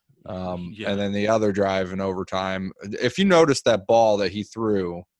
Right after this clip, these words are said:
Speaker 1: eh, the last pass he threw in the game, I mean, he was asking Robertson to,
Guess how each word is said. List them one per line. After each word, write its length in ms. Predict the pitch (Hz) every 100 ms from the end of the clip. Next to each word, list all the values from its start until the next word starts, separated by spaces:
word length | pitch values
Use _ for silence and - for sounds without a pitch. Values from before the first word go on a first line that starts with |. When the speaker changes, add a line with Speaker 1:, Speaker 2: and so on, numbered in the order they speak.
| _ _ _ _ _ _ _ -
Speaker 1:
eh, 280 | 107 98 -
the 180 | 104 107
last 440 | 113 120 120 -
pass 280 | 120 110 -
he 80 | 107
threw 240 | - 107
in 80 | 104
the 80 | 95
game, 400 | 98 101 104 104 _ _ _ _ _ _
I 100 | -
mean, 140 | 107 101
he 120 | 151
was 180 | 151 120
asking 720 | 113 110 107 113 98 98 92 _
Robertson 760 | 104 107 101 98 95 - 98 95
to, 520 | - 98 95 92 90